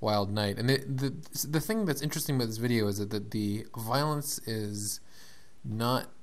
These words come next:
It, it could have been very, like, cartoonish and over the top, but it stays, like, in a very real place, which makes it kind of disturbing. I mean, these guys are fucked up.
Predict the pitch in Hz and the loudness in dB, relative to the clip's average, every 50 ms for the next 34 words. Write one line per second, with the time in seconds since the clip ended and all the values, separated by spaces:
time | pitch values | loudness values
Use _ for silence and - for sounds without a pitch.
0 | - - - - - - - 139 135 - - - - - 190 185 170 147 123 135 | -14 -14 -14 -14 -12 -6 -4 -4 -4 -2 -4 -2 4 8 10 10 10 10 10 8
1 | 127 120 117 120 117 117 113 104 98 98 - 113 101 - - - 104 101 104 101 | 6 6 6 4 4 4 4 4 0 -4 -4 -6 -6 -4 -2 0 0 2 0 0
2 | - - 104 98 98 95 98 98 95 101 92 - 110 101 123 135 - - - - | 0 -2 -4 -2 -2 -2 -2 -2 -4 -4 -4 -2 0 0 0 -2 -4 -8 -12 -12
3 | - - - - - - - - - - - - 123 123 127 123 123 - - 170 | -12 -12 -12 -12 -12 -12 -12 -14 -14 -14 -2 2 4 6 6 6 4 2 2 2
4 | 170 165 147 127 113 101 104 110 110 104 98 104 117 117 113 110 98 98 95 104 | 2 2 2 2 2 0 0 0 0 0 4 6 6 6 6 6 4 2 2 2
5 | 107 110 107 101 95 - - 113 107 101 98 - - - 110 - - 160 180 185 | 4 4 4 2 0 0 0 0 0 2 0 -2 -2 -2 -2 -2 0 0 0 0
6 | - - 180 - - 147 139 127 110 104 101 - - - - 120 120 123 98 98 | 0 -2 -2 0 0 2 2 2 0 2 2 2 2 4 4 6 6 6 4 2
7 | 92 92 95 98 104 113 123 135 143 139 165 160 143 131 113 - - - 98 92 | -2 -4 -4 -2 -2 0 2 0 2 2 2 2 4 4 2 2 0 -4 -6 -6
8 | - - 107 101 95 - - | -4 -4 -4 -4 -4 -6 -10